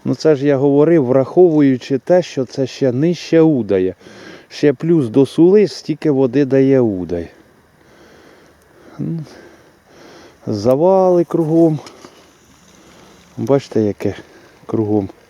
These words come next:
Чагарники ось такі. Все тут. Дрова, гнилі, повно всього. Все завалено.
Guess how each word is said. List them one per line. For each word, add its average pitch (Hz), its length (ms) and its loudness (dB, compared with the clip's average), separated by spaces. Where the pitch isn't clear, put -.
Чагарники 135 920 0
ось 156 220 0
такі. 147 480 0
Все 139 400 -2
тут. - 260 -8
Дрова, 135 760 0
гнилі, 143 580 2
повно 147 520 2
всього. 123 440 0
Все 139 300 0
завалено. 147 800 0